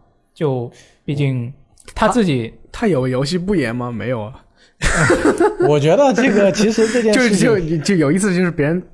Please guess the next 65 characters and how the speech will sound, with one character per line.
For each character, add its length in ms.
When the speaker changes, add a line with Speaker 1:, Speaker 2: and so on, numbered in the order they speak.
Speaker 2:
就 100
根 160
据 140
别 100
人 120
之 160
前 140
的 60
新 160
闻， 80
别 80
人 80
做 140
了 60
张 120
表， 300
知 60
道 80
吗？ 100
一 40
个， 60
Speaker 1:
对。 160
Speaker 2:
一 60
个 60
列 200
表。 400
Speaker 1:
嗯。 260
Speaker 2:
就 180
是 80
二 160
零 120
二， 220
二 140
零 140
二 80
零 100
年 140
有 60
什 100
么 80
游 100
戏， 160
二 140
零 120
二 100
一 80
年 60
有 80
什 80
么 100
游 60
戏， 80
就 100
Speaker 1:
全 120
部 80
划 220
掉 120
了。 40
Speaker 2:
一 20
排 40
列 0
下 80
来， 160
然 100
后 60